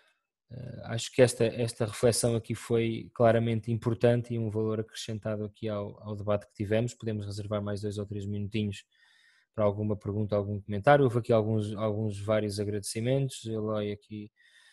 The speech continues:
pela, pela apresentação, pelo overview,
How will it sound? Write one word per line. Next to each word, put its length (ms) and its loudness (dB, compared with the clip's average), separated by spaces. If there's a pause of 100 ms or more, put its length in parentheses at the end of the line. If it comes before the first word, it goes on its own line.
(300)
pela, 380 -2 (440)
pela 180 -4
apresentação, 880 2
pelo 340 -4
overview, 640 4